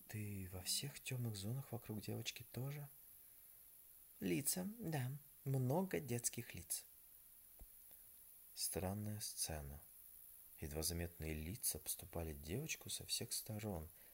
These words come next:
как злонамеренные суккубы. Чем больше глаза Люси привыкали к темному фону кадра, тем больше деталей она видела.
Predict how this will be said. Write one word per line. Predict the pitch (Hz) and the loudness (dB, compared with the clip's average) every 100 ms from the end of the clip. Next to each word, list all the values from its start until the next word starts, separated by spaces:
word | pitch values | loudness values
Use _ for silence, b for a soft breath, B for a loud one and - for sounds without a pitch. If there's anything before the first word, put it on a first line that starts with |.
| B - | B -6
как | 76 76 | -2 0
злонамеренные | 76 80 80 80 85 82 82 80 | 2 2 2 2 2 0 0 0
суккубы. | 82 - - - - 73 73 - - - - - - - - - - - | 2 2 0 -8 -8 -6 -6 -10 -14 -18 -20 -20 -20 -20 -20 -20 -16 0
Чем | - 82 | 2 4
больше | 92 98 73 | 2 2 0
глаза | 76 76 78 78 | 2 2 2 0
Люси | 78 80 - - 78 | 0 0 0 0 0
привыкали | - 73 - 80 78 | -2 -4 0 0 0
к | - | -2
темному | - 85 80 76 73 76 | -2 0 0 -2 -4 -6
фону | - - - | -6 -4 -4
кадра, | - - 139 143 135 - B B B B - | 0 2 2 2 0 -4 B B B B -6
тем | - 82 | 0 2
больше | 98 131 110 | 4 2 0
деталей | 95 90 87 85 | -2 0 0 2
она | 82 80 | 0 0
видела. | 76 69 - - | -2 -4 -6 -8